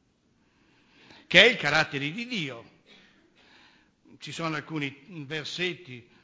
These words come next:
magari questi li leggerete se avete voglia di prendere il mio libro, eh, non voglio soffermarmi troppo su questi, ma è chiaro che, per esempio, Dio è definito il Consolatore,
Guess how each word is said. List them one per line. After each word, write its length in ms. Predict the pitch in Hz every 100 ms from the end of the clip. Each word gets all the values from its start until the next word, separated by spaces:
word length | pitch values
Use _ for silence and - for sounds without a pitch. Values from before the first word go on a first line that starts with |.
| _
magari 360 | 139 135 143 131
questi 320 | 143 135 131
li 120 | 127
leggerete 840 | 135 135 135 135 135 135 127 - - _
se 160 | - 131
avete 280 | 135 131 143
voglia 280 | 135 135 127
di 120 | 127
prendere 400 | 131 131 127 123
il 60 |
mio 160 | 127 156
libro, 580 | 143 131 127 151 139 - - - _ -
eh, 560 | 156 143 131 131 131 135
non 240 | 135 131
voglio 280 | 135 143 135
soffermarmi 640 | - 120 131 127 127 123
troppo 300 | 123 143 123
su 180 | 123 165
questi, 460 | 151 131 117 143 139 - - - -
ma 180 | 240
è 120 | 269 175
chiaro 520 | 247 247 160 147 135
che, 140 | 147
per 140 | 139 160
esempio, 400 | 156 175 156 143
Dio 280 | 151 202 175
è 40 |
definito 520 | 143 135 139 139 139
il 80 | 131
Consolatore, 1080 | 143 131 - 156 175 285 202 135 113 -